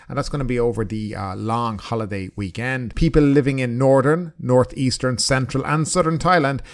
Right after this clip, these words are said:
can expect heavy to very heavy rain and accumulations, which may s-, cause flash floods and overflows, especially along waterways and lowland, from July twenty-ninth to August one. Now, that's according to the meteorological department. It says that a moderate monsoon trough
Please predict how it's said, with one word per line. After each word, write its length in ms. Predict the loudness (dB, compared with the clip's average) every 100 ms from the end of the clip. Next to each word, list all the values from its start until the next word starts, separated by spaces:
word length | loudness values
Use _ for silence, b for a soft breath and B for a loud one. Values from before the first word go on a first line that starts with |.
| B
can 140 | -6 -4
expect 380 | -2 -2 -2 -2
heavy 380 | -2 0 0
to 160 | 0 -2
very 340 | 2 4 4
heavy 260 | 2 0 0
rain 360 | -2 -2 -2 -4
and 160 | -6
accumulations, 760 | -6 -4 -2 0 0 0 -6 -8 B B
which 200 | -6 -4
may 200 | 0 2 0
s-, 100 | -2
cause 460 | -6 -4 -2 -4
flash 440 | -2 2 2 0 -8
floods 420 | -4 0 0 -4
and 100 | -4
overflows, 580 | -2 -2 0 2 2 -2
especially 400 | -4 -4 -4 -4
along 200 | -6 -2
waterways 600 | -2 0 2 2 0 -4
and 200 | -6 0
lowland, 520 | 0 2 -2 -4 -6 B B
from 160 | -2 0
July 300 | 2 2 2
twenty-ninth 680 | 0 -2 -2 -2 -4 -6 -6
to 180 | -6
August 340 | -4 -6 -8 -6
one. 240 | -4 -2
Now, 220 | -4 -6
that's 260 | -4 -4 -4
according 360 | -4 -4 -4 -4
to 120 | -6
the 140 | -6
meteorological 720 | -6 -8 -8 -8 -8 -8 -12
department. 520 | -10 -6 -4 -4 -8 -8
It 100 | -4
says 260 | 0 0 0
that 140 | 0
a 100 | 0
moderate 460 | 2 2 4 2 0
monsoon 560 | -4 -4 -2 0 -2
trough 400 | 0 2 2 0